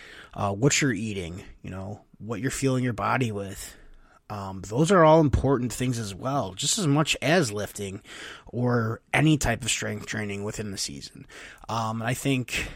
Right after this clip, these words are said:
you know, growing up, I wish I would have known that a little bit more, and I, I probably wouldn't have. No, I, I probably still would have stayed up a little bit later, but, uh, you know, I would have gotten a little bit more sleep or tried to eat a little bit better.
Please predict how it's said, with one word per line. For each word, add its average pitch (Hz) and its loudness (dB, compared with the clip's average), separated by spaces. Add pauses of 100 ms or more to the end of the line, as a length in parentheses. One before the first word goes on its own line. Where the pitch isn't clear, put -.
(280)
you - -12
know, - -14 (320)
growing 135 2
up, 165 4
I 135 4
wish 147 6
I 127 2
would 117 0
have 110 -2
known 110 -2
that 113 -2
a 110 -2
little 113 -4
bit 110 -4
more, 120 0
and 127 2
I, 120 0 (200)
I 110 -2
probably 95 -2
wouldn't 110 -4
have. 101 -6 (380)
No, 101 -8 (120)
I, 113 -8
I - 0
probably 208 8
still - 2
would 113 -2
have 98 -6
stayed 110 -2
up 90 -6
a 98 -6
little 113 -4
bit - -8
later, 185 -6
but, 113 -6
uh, 107 -2 (580)
you 123 4
know, 104 0
I 117 2
would 127 2
have 120 -4
gotten 120 2
a 120 -2
little 143 4
bit 127 0
more 110 -6
sleep 113 -2
or 104 -2 (220)
tried 139 0
to 113 -4
eat 110 -6
a 107 -6
little 104 -4
bit 104 -4
better. 104 -2